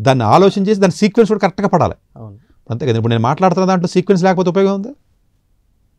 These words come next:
Speaker 1: వాడికి అర్థం కాదు కదా, విన్నవాడికి అర్థం కాదు.
Speaker 2: మ్మ్.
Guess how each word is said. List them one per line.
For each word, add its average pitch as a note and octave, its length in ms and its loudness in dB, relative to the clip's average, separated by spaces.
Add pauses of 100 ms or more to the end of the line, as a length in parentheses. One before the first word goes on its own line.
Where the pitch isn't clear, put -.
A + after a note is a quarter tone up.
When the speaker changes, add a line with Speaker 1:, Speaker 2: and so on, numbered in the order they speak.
(180)
Speaker 1:
వాడికి A#2 140 -2
అర్థం D3+ 200 0
కాదు D3 140 0
కదా, A2+ 180 -6 (1300)
విన్నవాడికి D3+ 300 -6
అర్థం C#3 200 -8
కాదు. F2 240 -8
Speaker 2:
మ్మ్. A2 260 -18